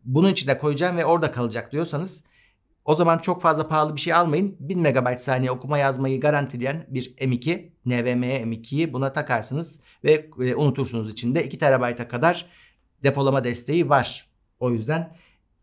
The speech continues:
depolamaya önem verin. Hız ikinci planda olsun. Dediğim gibi bu U S B üç iki hızıyla bağlısınız ve limitlisiniz. Bunun bir güzel tarafı var. Şimdi bu ekranı görüyorsunuz. Değiştireceğim ya ekranı hemen.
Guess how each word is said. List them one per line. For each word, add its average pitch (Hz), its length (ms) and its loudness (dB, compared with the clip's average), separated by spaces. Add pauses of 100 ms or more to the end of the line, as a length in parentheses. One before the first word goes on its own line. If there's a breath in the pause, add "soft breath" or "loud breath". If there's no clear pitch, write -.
(300)
depolamaya 156 640 4
önem 147 280 2
verin. 185 380 -2
Hız 208 240 2
ikinci 151 340 -4
planda 127 360 2
olsun. 151 360 -2
Dediğim 131 220 -2
gibi 139 180 -6
bu 147 220 -8 (320)
U 120 180 0
S - 100 -8
B 143 40 -8
üç - 160 -8
iki 170 360 -8
hızıyla 139 600 -2
bağlısınız 120 600 -6
ve 151 160 -8
limitlisiniz. 127 600 -6 (960 soft breath)
Bunun 196 220 6
bir 214 80 -2
güzel 202 300 0
tarafı 196 260 0
var. 139 140 6
Şimdi 151 300 -4
bu - 300 -8
ekranı 139 340 -2
görüyorsunuz. 156 680 -2 (1500)
Değiştireceğim 127 560 -2
ya 110 60 -2
ekranı 107 400 -10
hemen. 135 380 -6